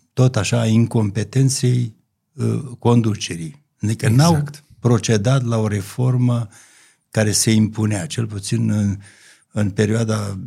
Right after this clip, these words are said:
Speaker 1: Brejnev, nu întâmplător, perioada asta este numită perioada de stagnare.
Speaker 2: Mhm.
Speaker 1: Exista o anumită statali-, eh, stabilitate, lumea era mulțumită, dar după aceea,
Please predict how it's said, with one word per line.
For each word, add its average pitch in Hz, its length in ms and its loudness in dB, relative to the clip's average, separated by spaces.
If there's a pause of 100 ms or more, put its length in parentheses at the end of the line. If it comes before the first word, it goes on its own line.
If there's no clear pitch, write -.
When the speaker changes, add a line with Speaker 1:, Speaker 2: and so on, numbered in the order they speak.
Speaker 1:
Brejnev, 104 500 -4
nu 113 120 -2
întâmplător, 101 540 -4
perioada 101 400 -2
asta 98 200 -4
este 98 220 -4
numită 101 360 -4
perioada 101 460 -4
de 92 100 -6
stagnare. 95 960 -6 (140)
Speaker 2:
Mhm. 110 360 -8
Speaker 1:
Exista 127 600 0
o - 40 2
anumită 113 320 0
statali-, 101 600 -4
eh, 120 220 4 (300)
stabilitate, 110 960 -2
lumea 135 280 2
era 113 360 -2
mulțumită, 107 600 -2
dar 147 100 0
după 127 240 -4
aceea, 147 580 -2